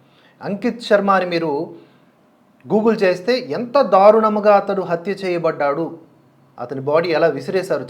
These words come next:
చంపేసి అనేది మనకు తెలుస్తుంది. సినిమాలో రేణుక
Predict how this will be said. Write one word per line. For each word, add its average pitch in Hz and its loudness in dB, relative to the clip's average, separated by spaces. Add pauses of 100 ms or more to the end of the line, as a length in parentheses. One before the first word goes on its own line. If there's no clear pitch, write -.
చంపేసి 139 -10 (280)
అనేది 151 -6
మనకు 135 -8
తెలుస్తుంది. 113 -14 (1400)
సినిమాలో 220 4 (320)
రేణుక 214 2